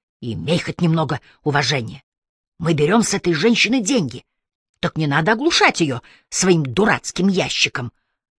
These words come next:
Хорошо, только перестань болтать. Дай мне дослушать передачу».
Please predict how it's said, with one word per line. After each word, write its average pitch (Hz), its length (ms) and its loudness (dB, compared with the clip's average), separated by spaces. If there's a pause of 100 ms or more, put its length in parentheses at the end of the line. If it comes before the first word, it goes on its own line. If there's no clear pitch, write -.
(140)
Хорошо, 131 500 0
только 160 260 -2
перестань 123 420 -4
болтать. - 540 -8 (800)
Дай 127 320 -2
мне 214 140 6
дослушать 151 520 -4
передачу». 151 540 -4